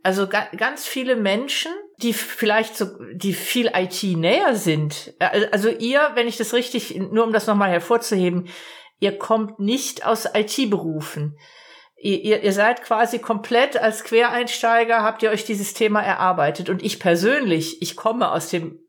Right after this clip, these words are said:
Umfeld der Informationstechnologie und ich kenne einige Menschen, die sich da trotzdem nicht dran wagen. Also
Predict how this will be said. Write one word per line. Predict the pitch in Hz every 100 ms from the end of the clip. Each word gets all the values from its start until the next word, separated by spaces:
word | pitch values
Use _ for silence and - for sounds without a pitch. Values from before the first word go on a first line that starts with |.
| _
Umfeld | 185 180 - 175 170
der | 170
Informationstechnologie | 165 175 156 156 170 165 - 180 - 196 208 240
und | 208
ich | 190 -
kenne | 202 190 190 - - - - - - _ _
einige | 190 269 330 220 185
Menschen, | 170 170 180 - 247 330 311 -
die | 196
sich | 214 208
da | 247
trotzdem | 254 - - 311 - - 185 165
nicht | 165 -
dran | 175 151 160
wagen. | 151 139 139 143 156 -
Also | 175 190